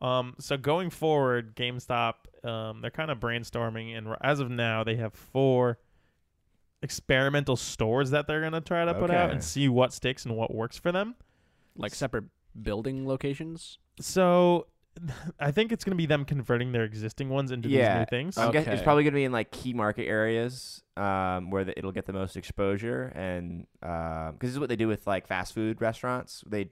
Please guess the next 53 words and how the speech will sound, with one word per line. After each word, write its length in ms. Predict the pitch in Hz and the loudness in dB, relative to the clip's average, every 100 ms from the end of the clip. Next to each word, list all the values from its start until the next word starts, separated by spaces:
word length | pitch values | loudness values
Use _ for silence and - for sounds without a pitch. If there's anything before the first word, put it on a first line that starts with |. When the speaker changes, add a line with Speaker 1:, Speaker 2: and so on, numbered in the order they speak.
| 95 | -8
Speaker 2:
do, 120 | 101 | -10
like, 340 | 92 85 - - _ _ - | -8 -8 -10 -18 _ _ -6
when 420 | 101 95 92 90 - | -2 0 -2 -6 -6
they 120 | 95 | -8
come 160 | 107 | -4
out 140 | 101 98 | -2 -2
with, 160 | 98 | -4
like, 160 | 95 92 | -4 -4
new 160 | 95 90 | -4 -2
items, 380 | 92 101 113 | -2 -2 -4
they 100 | 92 | -6
put 200 | 90 107 | -4 -4
them 140 | - 104 | -4 -6
in 140 | 95 | -6
key 400 | - 107 98 95 95 | -8 -6 -4 -4 -4
locations 680 | 101 101 95 - 107 107 | -6 -4 -6 -6 -8 -8
where, 160 | 101 92 | -4 -4
like, 180 | 85 85 | -4 -6
they 80 | 95 | -6
might 140 | 90 87 | -6 -4
have 100 | 92 | -6
a 60 | 87 | -6
certain 300 | - - 92 | -10 -8 -8
demographic, 580 | 92 90 87 85 85 110 - - | -6 -6 -6 -6 -4 -8 -8 -12
Speaker 3:
Mm-hmm. 240 | 113 151 117 | -8 -6 -4
Speaker 2:
and 140 | 101 | -2
they 80 | 92 | -4
test 340 | - 95 92 | -4 -6 -6
how 140 | - 92 | -4 -4
that 120 | 87 | -4
well 160 | 101 95 | -2 -2
they 100 | 95 | -4
do, 280 | 92 95 101 | -4 -4 -4
and 120 | 90 | -6
then 220 | 85 80 80 | -8 -10 -12
if 80 | - | -10
they 80 | 87 | -6
do 120 | 90 | -4
well, 260 | 87 90 | -2 -2
they 120 | 90 85 | -2 -6
expand. 560 | - - 90 95 127 - - | -10 -10 -8 -8 -10 -18 -16
Speaker 1:
Yeah. 240 | - 127 101 | -8 -6 -2
Speaker 2:
Uh, 360 | 104 95 90 85 | 0 2 0 0
so 100 | - | 2
that's 120 | 117 | 2
probably 180 | - 127 | 4 4
what 100 | 110 | 2
they, 80 | 85 | -2
they'll 200 | 95 101 | -2 -2
probably 400 | 110 113 113 107 | 2 0 0 -4
have 300 | 101 110 95 | -2 -2 -2
four 260 | - 113 117 | -2 0 0
stores 640 | - 135 113 98 95 - | 0 0 2 0 -4 -12